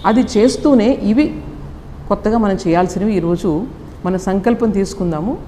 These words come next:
అంటే ఇప్పుడు చాలామంది దా-, దాదాపు పదిహేను వందల మంది ఉన్నారు ఈ గ్రూప్స్లో, కాబట్టి అందరినీ ఏకత్రం చేయడం అన్నది అంత సాధ్యం కాదు కాబట్టి ఇప్పుడు మేం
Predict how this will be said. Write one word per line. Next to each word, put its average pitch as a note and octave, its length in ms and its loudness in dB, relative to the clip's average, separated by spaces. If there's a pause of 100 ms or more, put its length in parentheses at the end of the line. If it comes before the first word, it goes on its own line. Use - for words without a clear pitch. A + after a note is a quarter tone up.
(260)
అంటే F3+ 60 -6
ఇప్పుడు G3 200 -2
చాలామంది A#3 560 4
దా-, F#3+ 240 2
దాదాపు G3 380 2
పదిహేను G3 360 4
వందల F#3+ 200 2
మంది F#3+ 200 2
ఉన్నారు G#3+ 220 4
ఈ F3 120 2
గ్రూప్స్లో, G3 440 0
కాబట్టి E3+ 420 -2
అందరినీ A#3+ 460 4
ఏకత్రం G#3+ 580 0
చేయడం F#3 180 0
అన్నది F3 320 -2 (680)
అంత F#3 120 0
సాధ్యం A3 440 2
కాదు G3+ 220 2
కాబట్టి E3+ 440 0
ఇప్పుడు G#3+ 220 0
మేం G#3+ 200 2